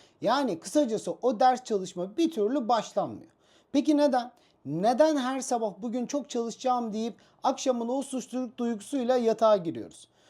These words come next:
Bugün bu döngüyü nasıl kıracağımızı konuşacağız sevgili arkadaşlar. Uzatmadan seni o masaya döndürecek beş net taktiği veriyorum.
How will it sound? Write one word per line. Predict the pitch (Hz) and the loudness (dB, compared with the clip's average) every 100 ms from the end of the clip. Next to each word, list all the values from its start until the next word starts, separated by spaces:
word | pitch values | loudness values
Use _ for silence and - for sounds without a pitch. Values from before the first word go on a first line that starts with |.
| _ _ | _ _
Bugün | 185 277 294 208 | 0 4 4 4
bu | 294 | 4
döngüyü | 254 208 190 262 226 | 4 4 2 -2 0
nasıl | 262 294 | -2 -2
kıracağımızı | - 214 202 208 202 196 190 | 0 0 2 4 2 0 -6
konuşacağız | 175 135 - 117 110 | -6 -8 -6 -8 -8
sevgili | 131 113 110 | -10 -10 -8
arkadaşlar. | 95 101 85 - - - _ _ 170 | -10 -12 -16 -18 -20 -20 _ _ -4
Uzatmadan | 180 269 262 208 139 98 - _ | 4 4 4 -2 -6 -6 -16 _
seni | - 262 269 | -4 -2 2
o | 240 277 | 2 4
masaya | 247 220 208 196 190 | 2 2 2 2 2
döndürecek | 254 240 196 185 269 - _ _ 131 | 2 0 -2 0 -2 -4 _ _ -6
beş | 165 277 277 - | 0 2 2 -2
net | 220 233 233 | -4 -4 0
taktiği | 233 220 220 220 196 | 0 0 -2 -2 0
veriyorum. | 165 120 90 | 0 -2 -10